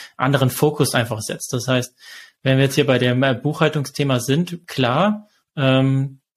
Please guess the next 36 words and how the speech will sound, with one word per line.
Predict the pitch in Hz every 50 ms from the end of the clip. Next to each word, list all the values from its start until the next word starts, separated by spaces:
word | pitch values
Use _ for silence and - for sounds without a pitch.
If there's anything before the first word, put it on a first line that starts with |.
| _ _ _
man | 147 127 123
kann, | - 156 147 151
es | 151 143 120 - -
ist | - 165 - - - -
ein | 156 139 139 139 135 131
Themenfeld, | 135 - 147 143 139 135 143 139 - - 143 131 131 -
was | 117 -
alle | - - 135 131 156 170
betrifft, | 160 147 - - - 175 208 214 - -
aber | 160 147 151
irgendwie | 151 147 147
kann | 147 - 139 139
man | 143 135
sich | 139 - -
nochmal | 135 123 123 123 131 131 135 135
ein-, | 131 135 139 135
einzelne | 127 135 135 135 - 139 131 131 127 131 127 _ _ _
Bereiche | _ 135 123 120 117 123 123 - 127
raussuchen | 117 120 120 143 156 - - 160 147 - - 156 156
oder | 139 123 123 120
vielleicht | - - 135 127 -
auch | 139 127
nur | - 131 131
was | 135 131 -
für | - -
die | 131 120
vorbereitende | - - 135 131 131 131 131 127 131 135
Buchhaltung | 131 143 139 - 139 131 123 127 123
machen | 120 117 117 127 127 127
oder, | 131 120 117 120 120 120 - - - - - - - - - _ _ _
ähm, | - 127 123 123 120 117 120 123 123 120
ja, | 113 131 127 120 113
einzelne | 113 135 131 135 131 - 135 127 127
Funktionen | - - 123 113 - - 135 131 143 135
nochmal | 127 107 113 113
raussuchen | 113 120 117 110 - - 117 - 156 175 -